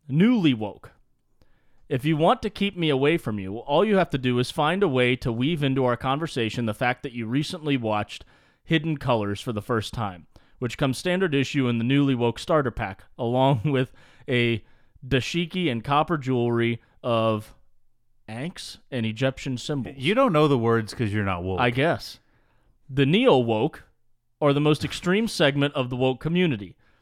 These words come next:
Speaker 1: Once they realize they live in a capitalistic society built on oppression, they quit, <laughs> they quit their good job because they can only work at black-owned businesses.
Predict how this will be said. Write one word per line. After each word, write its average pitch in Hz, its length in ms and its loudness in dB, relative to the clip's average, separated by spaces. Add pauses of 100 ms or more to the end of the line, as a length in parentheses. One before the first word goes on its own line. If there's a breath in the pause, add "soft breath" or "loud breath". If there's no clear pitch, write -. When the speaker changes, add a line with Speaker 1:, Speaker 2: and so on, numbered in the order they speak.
(220)
Speaker 1:
Once 143 220 0
they 151 140 4
realize 131 640 2
they 123 160 2
live 135 200 0
in 131 80 0
a 117 120 -2
capitalistic 143 760 -2
society 127 500 0
built 131 260 -2
on 131 120 0
oppression, 110 540 -4 (280 soft breath)
they 143 240 4
quit, 175 260 6 (340)
<laughs> - 340 -16
they 151 120 2
quit 220 280 0
their 170 100 4
good 175 240 2
job 135 380 0
because 139 340 0
they 143 140 4
can 139 160 -2
only 170 260 2
work 139 320 2
at 123 140 -6
black-owned 127 520 0
businesses. 127 640 -4